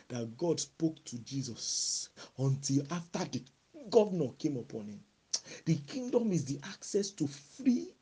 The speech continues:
relationship with God. That's why, eh, when I speak to people that I hear God, sir, I am not joking. I, and I, whether you call it proud, pride, rather, whether you call it pride or whatever, it's something to be boastful about.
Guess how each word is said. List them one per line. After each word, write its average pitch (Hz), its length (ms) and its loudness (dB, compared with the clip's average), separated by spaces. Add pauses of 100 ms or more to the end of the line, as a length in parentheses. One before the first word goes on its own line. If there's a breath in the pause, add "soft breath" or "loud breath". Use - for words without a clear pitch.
(120)
relationship 170 1040 -2
with 123 160 -8
God. 123 160 -2 (220 loud breath)
That's 156 220 -6
why, 160 260 -2 (280 loud breath)
eh, 143 100 -4
when 160 200 2
I 160 120 2
speak - 340 -8
to 156 80 -6
people 139 400 -6
that 135 240 -8
I 143 160 -4
hear 165 240 0
God, 139 280 2
sir, - 220 -2 (760 loud breath)
I 156 100 2
am 165 220 4
not 185 200 2
joking. 143 340 2
I, 123 80 -6 (220)
and 165 240 0
I, 160 260 0
whether 240 260 4
you 165 100 2
call 165 200 4
it 156 160 -2 (140)
proud, 147 500 -4 (140)
pride, 160 360 0 (100)
rather, 127 360 0
whether 185 280 2
you 185 80 -4
call 175 180 0
it 170 160 -2
pride 147 240 -2
or 131 40 0
whatever, 131 320 0 (280 loud breath)
it's 160 220 -2
something 185 600 -4
to 151 80 2
be 123 140 0
boastful 135 540 -6
about. 113 360 -8